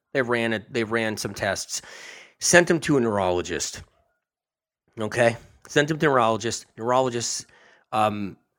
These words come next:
neurologist ran some tests, okay? Did everything. You know, he was, he was, he was in pretty good standing. He was in, in pretty good shape.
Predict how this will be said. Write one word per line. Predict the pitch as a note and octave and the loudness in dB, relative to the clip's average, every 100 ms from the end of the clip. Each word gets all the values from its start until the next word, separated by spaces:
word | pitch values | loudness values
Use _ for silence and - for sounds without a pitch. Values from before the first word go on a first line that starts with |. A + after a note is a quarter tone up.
| _ _ _ | _ _ _
neurologist | A#2 B2 C#3+ C#3+ C3+ A2 | 0 4 6 4 0 -2
ran | A#2+ C3 C#3+ | 0 2 0
some | D#3+ D#3 | -4 -4
tests, | A2+ G2+ - - - _ _ _ _ | -2 -4 -6 -10 -12 _ _ _ _
okay? | A#2 A#2 A#2+ A#2+ _ _ _ _ _ _ _ A#2+ | -10 -2 -2 -2 _ _ _ _ _ _ _ 4
Did | C3+ | 6
everything. | C3+ A#2 G#2+ A2+ A2+ - _ | 6 4 -2 -2 -4 -6 _
You | B2+ | -4
know, | A#2+ A2+ | -4 -2
he | C#3 | -2
was, | B2+ A#2 - | 0 0 -2
he | |
was, | B2+ A#2 - | -2 -2 -4
he | C3 | -4
was | A2+ | -2
in | A2+ | -4
pretty | G#2+ C#3 C#3+ | 0 0 0
good | D3 | -2
standing. | - C3 A#2 A#2 | -2 -2 0 0
He | A2+ | -2
was | G2 - | -6 -8
in, | A#2 G2 - | -8 -8 -10
in | B2 G#2+ | -8 -6
pretty | B2+ C3 | -4 -4
good | C#3+ C#3+ | -2 -2
shape. | - A2+ G#2 - | 0 -2 -2 -6